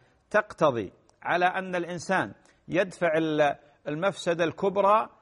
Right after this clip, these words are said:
بارتكاب المفسدة الصغرى. لما نأتي إلى المصالح، مصالح الخلق والعباد، الضروريات، عندنا الدين، ثم النفس، ثم العرض، ثم الم-، العقل، ثم المال.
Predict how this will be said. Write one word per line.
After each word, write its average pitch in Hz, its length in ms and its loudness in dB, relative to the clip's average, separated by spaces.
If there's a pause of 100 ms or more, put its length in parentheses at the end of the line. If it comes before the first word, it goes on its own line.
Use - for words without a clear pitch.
(140)
بارتكاب 185 580 -2
المفسدة 185 680 -2
الصغرى. 147 480 2 (340)
لما 202 280 0
نأتي 208 420 -2
إلى 196 280 2 (440)
المصالح، 170 640 2
مصالح 165 440 0
الخلق 175 380 -2
والعباد، 151 480 2
الضروريات، 156 640 0 (360)
عندنا 190 480 -2
الدين، 165 460 -2 (360)
ثم 175 240 -4
النفس، - 560 -4 (360)
ثم 185 280 -4 (1600)
العرض، 143 360 0 (500)
ثم 180 260 -4
الم-، 175 500 -2
العقل، 151 520 0
ثم 180 200 -4
المال. 151 360 0